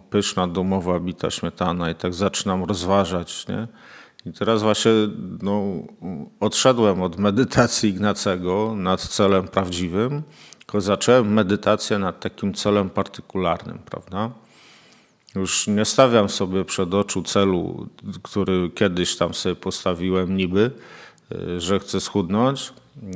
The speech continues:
y, tylko stawiam sobie taki przed oczy, zaczynam rozważać taki cel, że chcę nasycić sobie kubki smakowe właśnie doświadczeniem tego konkretnego ciastka, nie?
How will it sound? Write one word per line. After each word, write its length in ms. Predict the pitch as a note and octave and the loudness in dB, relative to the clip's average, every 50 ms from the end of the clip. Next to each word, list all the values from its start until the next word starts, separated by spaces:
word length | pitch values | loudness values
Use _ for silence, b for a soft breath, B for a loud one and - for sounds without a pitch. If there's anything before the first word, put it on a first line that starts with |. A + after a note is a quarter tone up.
| F#2+ F#2+ F#2 | -8 -8 -8
y, 40 | - | -4
tylko 320 | - G#2+ G2+ - A2+ G#2+ | -4 -4 0 2 2 2
stawiam 420 | - - - G#2+ G#2 A2 A2 G#2 | 2 4 2 2 4 4 2 2
sobie 420 | - - - G#2 G2+ G2+ G#2 G#2 G2+ | 2 0 -2 -2 -2 2 0 0 0
taki 600 | - F#2+ F2+ - - - F#2 F#2 F#2 F#2 F#2+ F#2+ - | 0 -4 -4 -4 -4 -4 -4 -4 -2 -4 -6 -8 -6
przed 260 | - - G2+ F2 F#2 | -4 -2 -2 0 0
oczy, 560 | G2+ G2+ G2+ - - F#2+ F#2 F#2 F#2 F2+ F2 E2 C#2+ - - | 0 0 0 -2 -2 -2 -2 0 -2 -4 -6 -8 -10 -10 -10
zaczynam 640 | - E2+ G2 G2+ - - - F#2+ F#2+ F#2 F2+ F2+ F2 | -8 -4 -4 -4 -4 -4 -4 -2 -2 -2 -2 -2 -4
rozważać 760 | F2+ F2 G#2 F2 F2 E2 F#2+ F#2+ F#2 E2 F2+ E2 D#2+ - - - | -4 -4 -4 -4 -2 0 0 0 0 0 -4 -6 -6 -6 -10 -8
taki 280 | - E2+ - - - | -10 -12 -10 -12 -12
cel, 420 | - - - G2 G2 G2 G2 F#2 F2 B B B B B B B B B - | -10 -4 0 0 2 2 2 0 -4 B B B B B B B B B -8
że 140 | - - G2 | -6 -6 -6
chcę 240 | - - - A2 G2+ | -4 -2 0 0 0
nasycić 680 | G2+ G2 F#2 - - A2+ G2+ - - - E2+ - - | 0 0 -2 -2 -2 -2 -2 -2 -4 -8 -6 -6 -6
sobie 320 | - - F#2 F2+ F#2 F2+ F2 | -4 -4 -4 -2 -2 -4 -4
kubki 420 | - - G#2+ G2+ - - - F#2 | -2 -2 -2 -2 -2 -6 -8 -6
smakowe 640 | - - G2 F#2 E2+ - - G2 G2 F2 F#2 F2 E2 | -6 -4 -6 -6 -8 -4 -2 -2 -2 0 -2 -4 -4
właśnie 400 | E2+ E2+ F2 F2 - - F#2 E2+ | -2 -4 -4 -4 -4 -6 -8 -8
doświadczeniem 800 | E2+ F2+ - - - F#2+ F2 - - - F#2 F2 F#2 F2 F2 E2+ | -6 -6 -4 -2 -2 -2 -2 -2 -2 -2 -2 -2 -2 -4 -6 -4
tego 360 | - F#2+ F#2 E2+ E2+ F2 E2+ | -4 -4 -4 -2 -4 -6 -6
konkretnego 680 | - - - - - - F#2 - - F2+ E2+ C#2+ E2+ E2 | -6 -10 -12 -10 -6 -6 -8 -6 -6 -8 -6 -6 -8 -8
ciastka, 540 | - - - - - - - - - - - - | -6 -6 -8 -6 -8 -12 -12 -18 -20 -18 -12 -10
nie? 120 | F#2+ G2+ | -10 -10